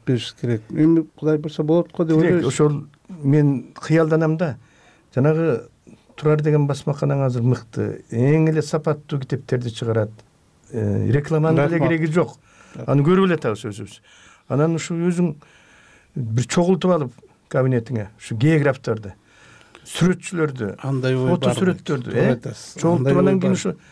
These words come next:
Speaker 2: ой, Кыргыздын <clears throat> мыкты жерлерин бир рекламалаш үчүн, э? Сонун бир альбом чыгарса,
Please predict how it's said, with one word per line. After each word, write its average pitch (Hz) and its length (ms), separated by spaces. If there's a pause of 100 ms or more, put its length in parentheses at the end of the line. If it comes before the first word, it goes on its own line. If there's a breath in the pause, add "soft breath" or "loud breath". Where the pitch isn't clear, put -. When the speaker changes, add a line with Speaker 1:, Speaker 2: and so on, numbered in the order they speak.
(480 loud breath)
Speaker 2:
ой, 180 280 (200)
Кыргыздын 190 680
<clears throat> 196 60
мыкты 226 300
жерлерин 208 480
бир 180 240
рекламалаш 175 760
үчүн, 165 240
э? 226 200 (400 loud breath)
Сонун 226 440
бир 208 100
альбом 202 280
чыгарса, 190 480